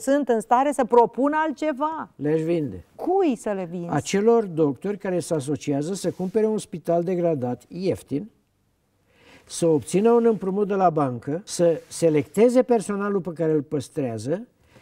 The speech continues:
Speaker 2: să le facă funcționale și să practice medicină particulară.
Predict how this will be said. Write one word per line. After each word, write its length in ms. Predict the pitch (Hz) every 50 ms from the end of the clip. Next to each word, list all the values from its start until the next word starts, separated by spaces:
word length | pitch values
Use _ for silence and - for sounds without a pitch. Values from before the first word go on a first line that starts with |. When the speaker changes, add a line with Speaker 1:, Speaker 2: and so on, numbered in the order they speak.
| _
Speaker 2:
să 180 | - - - 180
le 140 | 170 165 151
facă 340 | - - 214 233 - 262 233
funcționale 880 | - 233 226 208 180 - 208 190 170 147 135 127 120 135 170 214 226 _ _ _
și 160 | - - 160
să 120 | 135 175 165
practice 560 | - 185 220 240 233 - 226 175 - 190 175
medicină 500 | 165 170 151 151 156 143 - 202 214 196
particulară. 720 | - - 180 151 - 170 147 - 165 151 143 110 90 -